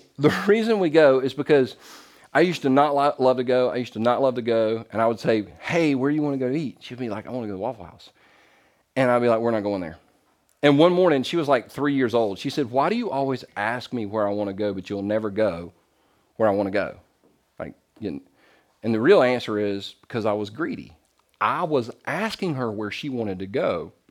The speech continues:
even though I knew the answer, and I never intended to go there. Greed is when we manipulate a situation to get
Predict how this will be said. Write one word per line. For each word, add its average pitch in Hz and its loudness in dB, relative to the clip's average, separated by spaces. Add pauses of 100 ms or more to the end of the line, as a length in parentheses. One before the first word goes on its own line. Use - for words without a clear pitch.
(560)
even 180 4
though 151 6
I 127 4
knew 160 2
the 139 -2
answer, 92 -8 (540)
and 117 4
I 117 6
never 139 4
intended 123 -4
to 107 -8
go 107 -4
there. - -12 (720)
Greed 123 -2 (680)
is 135 0
when 127 2
we 185 0
manipulate 175 -4 (320)
a 92 -14
situation 95 -10 (800)
to 107 -6
get 117 -8